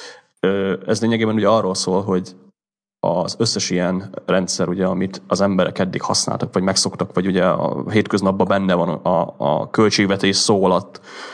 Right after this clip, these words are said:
az, az mindegyik ilyen, ilyen szigorú, és, és ha elrontod, akkor te vagy a legszarabb ember a világon, és akkor így meg úgy.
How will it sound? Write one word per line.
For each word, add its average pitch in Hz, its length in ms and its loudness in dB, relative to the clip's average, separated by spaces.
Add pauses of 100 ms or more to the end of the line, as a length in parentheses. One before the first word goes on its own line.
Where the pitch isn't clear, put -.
(220)
az, 95 320 0
az 95 100 2
mindegyik 98 440 2
ilyen, 98 320 0
ilyen 87 240 0
szigorú, 90 460 2
és, - 340 -2
és - 440 -4 (220)
ha - 360 -2
elrontod, 95 420 2
akkor - 340 -2
te - 80 0
vagy 90 140 2
a 87 40 0
legszarabb 92 540 -2
ember 90 240 0
a - 40 0
világon, - 420 -2
és - 180 -4
akkor - 380 -4
így 95 120 -2
meg 78 100 2
úgy. 107 160 2